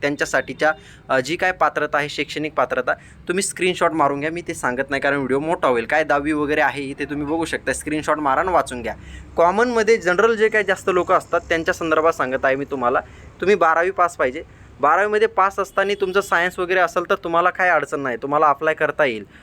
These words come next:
पण जर का तुम्ही आर्ट घेतलं असेल तर आर्टमध्ये तुमचा भूगोल किंवा अर्थशास्त्र या विषयापैकी एक विषय पाहिजे.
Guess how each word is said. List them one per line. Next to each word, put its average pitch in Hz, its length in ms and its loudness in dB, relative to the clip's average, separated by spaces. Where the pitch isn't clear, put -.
पण 151 120 2
जर 180 140 2
का 196 140 -2
तुम्ही 190 240 0
आर्ट 160 300 2
घेतलं 160 360 -2
असेल 139 240 -4
तर - 40 0
आर्टमध्ये 160 500 2
तुमचा 160 260 -2
भूगोल 127 320 0
किंवा 156 260 0
अर्थशास्त्र 139 540 -2
या 135 160 2
विषयापैकी 127 580 -2
एक 139 140 -2
विषय 147 280 -2
पाहिजे. 208 300 -2